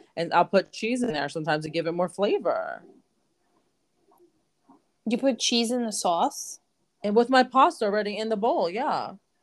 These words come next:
Speaker 2: But just your bowl?
Speaker 1: No, bitch, in the big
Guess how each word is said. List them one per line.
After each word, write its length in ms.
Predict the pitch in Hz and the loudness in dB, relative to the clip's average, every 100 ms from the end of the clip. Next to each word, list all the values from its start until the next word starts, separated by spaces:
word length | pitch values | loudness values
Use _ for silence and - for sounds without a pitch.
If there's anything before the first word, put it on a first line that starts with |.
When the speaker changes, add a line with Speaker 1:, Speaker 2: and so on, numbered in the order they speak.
| - _ _ _ - | -20 _ _ _ -2
Speaker 2:
But 380 | 220 269 220 202 | 6 6 6 2
just 280 | 294 - | 2 2
your 220 | 240 262 269 | 2 2 4
bowl? 480 | 202 165 - 240 _ _ _ _ _ _ _ _ _ _ | 0 -2 -4 -8 _ _ _ _ _ _ _ _ _ _
Speaker 1:
No, 240 | 285 370 415 | -4 0 0
bitch, 320 | 214 220 233 | 2 2 2
in 160 | - 277 | -2 0
the 80 | 262 | 0
big 260 | 208 311 | 0 -2